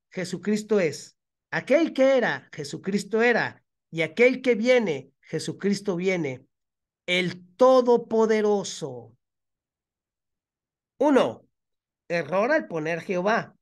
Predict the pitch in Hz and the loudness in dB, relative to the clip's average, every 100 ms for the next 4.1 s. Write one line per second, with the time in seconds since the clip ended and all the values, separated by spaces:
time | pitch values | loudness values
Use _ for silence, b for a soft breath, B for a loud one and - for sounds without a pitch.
0 | _ _ _ _ _ _ _ _ _ - | _ _ _ _ _ _ _ _ _ -2
1 | 240 233 - - _ _ _ - 185 185 | 0 2 -2 -14 _ _ _ -6 -6 -4
2 | 196 247 339 330 - _ 190 196 214 208 | -2 2 0 -2 -12 _ -10 -4 -2 0
3 | 214 226 214 208 226 226 330 - - 117 | 2 0 0 -4 -4 -4 -4 -4 -8 -12